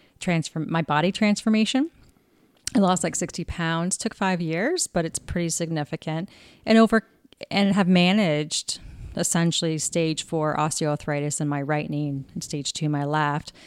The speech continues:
Stage four is the last stage before you get a knee replacement. So I'm trying to hold that off. And so you can imagine that, okay, so here's somebody,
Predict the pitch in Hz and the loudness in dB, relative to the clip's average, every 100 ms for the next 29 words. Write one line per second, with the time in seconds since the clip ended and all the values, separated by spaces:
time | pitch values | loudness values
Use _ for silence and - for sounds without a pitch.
0 | - - - 170 - 165 156 151 - 147 | -20 -6 -2 -2 -2 0 0 0 -2 -4
1 | 143 - 143 - 143 147 139 143 147 143 | -4 -4 -8 -6 -6 -4 -2 -2 -2 -4
2 | - - - - - 151 151 151 135 - | -6 -8 -8 -8 -6 -6 -4 -6 -6 -10
3 | - - 143 - - - - - - - | -10 -10 -12 -14 -20 -20 -20 -20 -20 -20
4 | - 226 202 - 208 190 185 180 - - | -4 2 4 6 6 8 8 6 2 -4
5 | 196 185 180 170 170 170 175 165 156 147 | -4 0 2 2 2 2 2 2 0 -2
6 | 160 156 151 165 170 185 - 175 165 160 | -2 -2 0 0 2 0 2 2 2 2
7 | 160 156 | 2 0